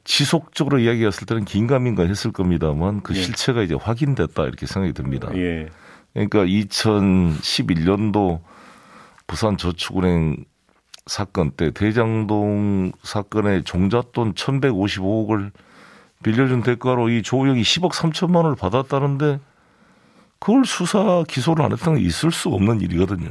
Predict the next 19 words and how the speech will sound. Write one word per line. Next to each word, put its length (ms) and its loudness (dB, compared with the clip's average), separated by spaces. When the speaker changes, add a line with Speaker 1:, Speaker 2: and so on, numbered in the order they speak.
Speaker 2:
음. 240 -2
Speaker 1:
아무리 200 0
봐도. 280 -8
Speaker 2:
음. 220 -8
Speaker 1:
근데 140 -2
윤석열 400 4
후보께서 480 0
답변하기를 720 -2
뭐 200 0
피에프 340 0
대출이 320 0
아니었다. 440 -4
일반 320 2
대출이었다. 640 -2
Speaker 2:
예. 60 2
Speaker 1:
심부름만 560 4
한 80 2
사람이기 340 0
때문에 400 0